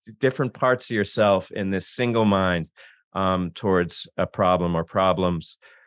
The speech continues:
Um, but when you're talking about a team, it gets more complicated, right? And you've been very successful as a relatively, you know,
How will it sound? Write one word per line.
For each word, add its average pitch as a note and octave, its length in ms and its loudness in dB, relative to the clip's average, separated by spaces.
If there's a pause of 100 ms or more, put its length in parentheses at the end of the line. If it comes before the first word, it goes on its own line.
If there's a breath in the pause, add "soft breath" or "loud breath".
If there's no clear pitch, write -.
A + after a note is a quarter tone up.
(180 soft breath)
Um, F#2+ 480 -2
but A#2+ 260 2
when A#2+ 260 -2
you're B2 80 -2
talking C#3+ 280 -2
about G#2 180 0
a F2+ 60 -4
team, G2+ 420 -2
it E2 100 -8
gets F2 240 -2
more E2+ 140 0
complicated, D#2 720 -8
right? E2 320 -6
And F#2+ 140 -8
you've G#2+ 120 -6
been A2 160 -4
very A#2+ 240 2
successful G2+ 840 0
as F#2 200 0
a F#2 40 -10
relatively, F#2 720 -2 (320 loud breath)
you F#2+ 100 -6
know, F2 240 -2